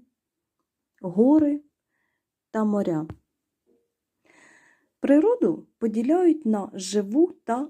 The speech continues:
неживу. До живої природи відносяться люди,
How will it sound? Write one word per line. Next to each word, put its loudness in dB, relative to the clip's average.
неживу. -2
До 0
живої 0
природи -4
відносяться -2
люди, 4